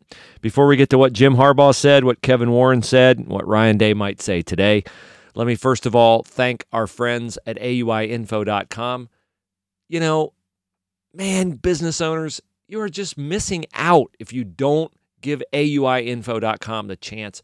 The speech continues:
to help your business. There's so many ways they can with insurance benefits, with H R counseling, all free. I know there's this hesitancy, "Well, it's free, can't be worth anything. Oh, it's a gimmick. Oh, it's a scam."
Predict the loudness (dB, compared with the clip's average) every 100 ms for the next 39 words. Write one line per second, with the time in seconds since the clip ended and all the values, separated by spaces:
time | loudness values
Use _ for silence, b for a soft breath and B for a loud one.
0 | _ _ _ _ _ -10 -2 -2 0 -6
1 | -6 -8 -10 -14 -14 -12 -8 -6 -4 -2
2 | -2 -2 -4 -8 -6 -6 -6 -8 -12 -12
3 | -12 -10 -8 -8 -6 -6 -4 -6 -6 -10
4 | b b b -18 -16 -4 -4 -2 -2 -2
5 | -4 -12 -12 -14 -14 -16 b b b b
6 | _ _ _ _ -2 2 4 4 0 -4
7 | -2 -2 -6 -18 _ _ -2 0 4 4
8 | 6 4 2 -6 -10 -8 -6 -6 -6 -10
9 | -10 -12 -12 -10 -10 -10 -12 -12 -6 -6
10 | -4 -6 -8 -8 -8 -8 -8 -12 -12 -10
11 | -4 -2 0 -2 -4 -8 -8 -8 -8 -4
12 | 0 2 2 -2 -6 -12 -10 -10 -12